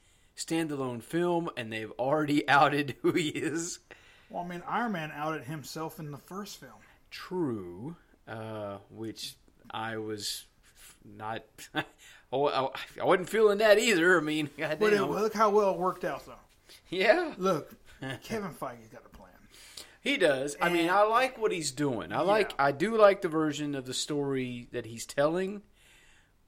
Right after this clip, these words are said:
Speaker 1: but, you know, I don't know. There's some things, you know, taking Spider-Man and making him the next Iron Man, how is that going to, what's that gonna do to Spider-Man? You know what I mean? I, is it gonna t-, 'cause, 'cause Spider-Man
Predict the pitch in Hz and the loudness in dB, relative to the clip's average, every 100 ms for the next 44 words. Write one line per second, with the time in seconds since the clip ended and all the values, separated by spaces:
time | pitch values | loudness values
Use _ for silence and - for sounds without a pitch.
0 | - 113 143 143 143 - - 160 113 98 | -20 -2 2 2 0 -12 -6 -4 -4 -10
1 | 98 - - _ _ _ 127 120 98 95 | -14 -18 -20 _ _ _ -8 -6 -8 -12
2 | 113 - - 135 120 165 165 156 - - | -8 -6 -6 -6 -4 -4 -4 -6 -16 -20
3 | _ - 147 143 - 214 214 254 220 - | _ -6 -6 -4 0 0 0 -6 -4 -4
4 | - 170 170 160 147 147 139 113 120 151 | 0 2 2 2 -2 -2 -4 -6 -4 -2
5 | 151 147 131 139 131 120 135 131 - 120 | -4 -8 -8 -8 -8 -6 -6 -8 -8 -6
6 | 131 165 170 175 185 180 180 _ _ - | -2 -4 -4 -4 -6 -8 -12 _ _ -20
7 | _ - 156 196 220 214 151 175 170 147 | _ -8 2 2 2 -4 -2 -2 -2 -4
8 | 143 151 156 156 151 - - 123 117 175 | -6 -4 -4 -4 -8 -14 -16 -12 -6 -4
9 | 208 170 180 160 139 147 135 - 175 165 | -2 -2 -2 -4 -2 -2 0 0 2 2
10 | 113 73 - _ _ _ _ _ _ - | 0 -10 -14 _ _ _ _ _ _ -12
11 | 131 135 139 156 139 123 - - 123 135 | -6 -4 -4 -4 -4 -6 -8 -12 -8 -8
12 | 143 143 127 - - 139 - - 127 - | -6 -6 -6 -8 -8 -6 -8 -6 -8 0
13 | 190 247 214 170 165 160 | 2 2 2 0 0 0